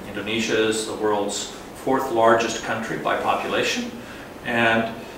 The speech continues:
it needs a lot of new electricity, so there's a, a lot of growth potential here. This shows you a coal plant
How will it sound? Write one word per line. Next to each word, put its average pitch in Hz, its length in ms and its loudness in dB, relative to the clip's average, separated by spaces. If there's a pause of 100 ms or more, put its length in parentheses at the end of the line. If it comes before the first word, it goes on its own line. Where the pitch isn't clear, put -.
(140)
it 110 200 0
needs 113 240 2
a 98 40 2
lot 143 460 6
of 127 100 2
new 127 140 2
electricity, - 640 2
so - 200 -8
there's 95 240 -8
a, 92 240 -2
a - 40 -4
lot 104 300 6
of - 80 0
growth 107 240 2
potential - 400 -8
here. - 220 -8 (3000)
This 175 180 8
shows 180 400 12
you 170 300 12
a 123 220 4
coal 135 260 6
plant - 420 2